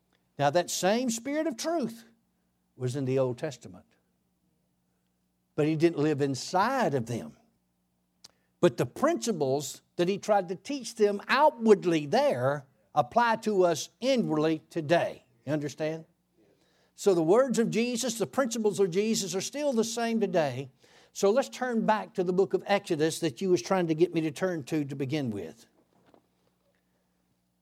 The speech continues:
Aren't you glad?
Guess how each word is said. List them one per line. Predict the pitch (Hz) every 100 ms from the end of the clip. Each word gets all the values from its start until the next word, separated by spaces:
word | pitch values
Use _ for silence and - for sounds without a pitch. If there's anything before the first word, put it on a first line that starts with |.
| _ _ _ _ _ - _ _ _ _ _ _ _ _ _
Aren't | 151 151 -
you |
glad? | 123 123 90